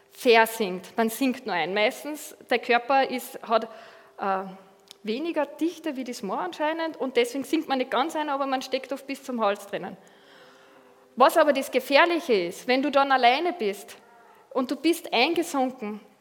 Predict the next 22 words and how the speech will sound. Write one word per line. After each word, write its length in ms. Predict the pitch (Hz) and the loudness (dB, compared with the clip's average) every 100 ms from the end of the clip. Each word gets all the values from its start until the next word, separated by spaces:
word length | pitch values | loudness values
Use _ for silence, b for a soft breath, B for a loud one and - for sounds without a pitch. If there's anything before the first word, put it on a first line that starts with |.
| _ _ - | _ _ -6
du 120 | 285 | -4
schaffst 500 | 262 - 254 277 - | -4 2 2 2 -6
es 160 | 285 - | -8 -6
nicht 260 | 269 277 254 | -6 -6 -4
mehr 160 | 240 | 0
raus. 380 | 233 220 - - - _ _ _ _ _ | 2 0 -2 -14 -18 _ _ _ _ _
Du 100 | - | -6
kannst 440 | 262 247 262 311 - | -2 2 2 0 -6
dich 120 | 302 | -4
nicht 240 | 311 - | -4 -4
selbst 340 | - 247 247 - | 2 2 2 -2
an 120 | 262 | -2
den 160 | 262 240 | -2 -2
Haaren 260 | 214 254 262 | 0 0 -2
da 80 | |
rausziehen. 600 | 233 220 269 - - 190 185 | 0 0 0 -8 -8 -6 -4
Also 200 | 220 233 B B B - | -2 -4 B B B -8
du, 160 | 269 - - - _ | -8 -8 -14 -20 _
du 80 | - | -10
kannst 400 | - 269 359 - | 2 4 4 2
es 140 | 370 370 | -2 0
probieren, 720 | 330 339 302 320 330 214 | -2 0 4 6 6 4